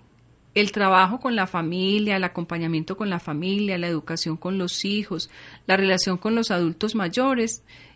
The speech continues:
está mediado precisamente por la forma en que yo me relaciono. Si es una relación que posibilita el crecimiento o es una relación que posibilita malestar,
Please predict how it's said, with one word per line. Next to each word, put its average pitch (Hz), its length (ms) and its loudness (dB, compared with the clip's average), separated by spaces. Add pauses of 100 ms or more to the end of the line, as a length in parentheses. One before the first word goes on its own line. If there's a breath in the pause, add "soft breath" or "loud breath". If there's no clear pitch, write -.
(120 soft breath)
está 175 320 4
mediado 233 640 2
precisamente 214 800 0
por 170 240 -4
la 151 120 -2
forma 254 400 0
en 196 60 -4
que 165 160 -8
yo 147 140 -2
me 151 120 -4
relaciono. 135 540 -4 (560 soft breath)
Si 196 180 2
es 185 120 2
una 214 160 0
relación 233 680 2 (320 soft breath)
que 202 120 6
posibilita 190 680 2
el 254 100 0
crecimiento 254 840 2 (280 soft breath)
o 196 160 2
es 180 160 6
una 214 180 2
relación 214 640 2
que 202 200 -6
posibilita 165 1040 0 (460 soft breath)
malestar, 190 1120 6